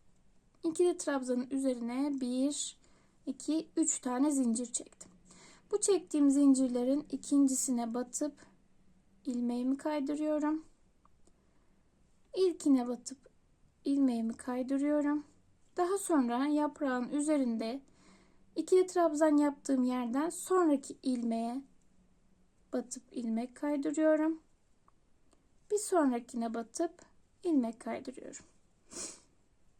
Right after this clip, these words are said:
Doladım. Sonraki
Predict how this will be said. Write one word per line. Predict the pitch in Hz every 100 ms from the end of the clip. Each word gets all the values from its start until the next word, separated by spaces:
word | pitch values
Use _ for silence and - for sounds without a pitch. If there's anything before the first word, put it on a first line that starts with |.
| _ _ _ _ _ _ _ _ -
Doladım. | 392 392 349 349 370 - _ _ _ _ _ _ _ _ _ _ _ _ _ _ _ _ _ _ _
Sonraki | - - - - 403 311 262 -